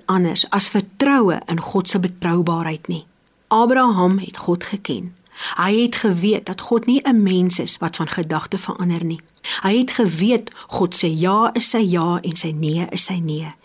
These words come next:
En omdat hy God geken het, het hy geweet dat God die bron van alle betroubaarheid is.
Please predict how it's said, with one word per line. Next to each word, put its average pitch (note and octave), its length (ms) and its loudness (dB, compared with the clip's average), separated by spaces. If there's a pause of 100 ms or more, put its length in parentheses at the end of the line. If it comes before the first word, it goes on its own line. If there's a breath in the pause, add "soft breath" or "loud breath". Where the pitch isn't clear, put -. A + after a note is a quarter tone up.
(280 loud breath)
En A3+ 220 2
omdat B3 300 4
hy E3+ 80 -2
God F3+ 280 -6
geken F#3+ 360 0
het, - 160 -4
het F3+ 120 0
hy F#3+ 120 2
geweet F3 580 0
dat D#3+ 140 -4
God F#3+ 220 0
die F3 100 2
bron G3+ 560 2
van - 260 -4
alle G3 460 2
betroubaarheid E3+ 840 -2
is. - 300 -4